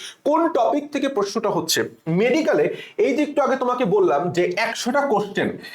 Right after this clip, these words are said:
এই একশোটা কোশ্চেনের ষাটটা কোশ্চেন হয় হচ্ছে ইজি, এবং তোমার যেই টপিক অ্যানালাইসিস তুমি করবা সেই টপিক থেকেই করবা, করা হবে।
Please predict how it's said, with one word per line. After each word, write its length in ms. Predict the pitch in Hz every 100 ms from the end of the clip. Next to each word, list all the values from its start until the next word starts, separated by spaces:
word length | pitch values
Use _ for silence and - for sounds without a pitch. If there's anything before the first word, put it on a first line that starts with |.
| -
এই 180 | 170 170 214
একশোটা 360 | 226 - 294
কোশ্চেনের 540 | 311 277 269 262 165 160
ষাটটা 720 | - - 208 226 131 277 302
কোশ্চেন 420 | 254 247 254 233
হয় 240 | 196 190
হচ্ছে 380 | 202 202 254 269
ইজি, 460 | 247 226 175 160 - - _ _ _ _ - _
এবং 480 | 190 214 311 339 - - _ -
তোমার 300 | 214 233 285 285 - -
যেই 460 | 151 135 220 269 -
টপিক 720 | - 240 247 359 349 - 208
অ্যানালাইসিস 560 | 220 254 254 247 269 277
তুমি 180 | 294
করবা 280 | 277 208 147
সেই 320 | - - 254
টপিক 400 | 247 214 254 247
থেকেই 220 | 226 226 220
করবা, 280 | 180 147
করা 220 | - 180 147
হবে। 240 | 139 98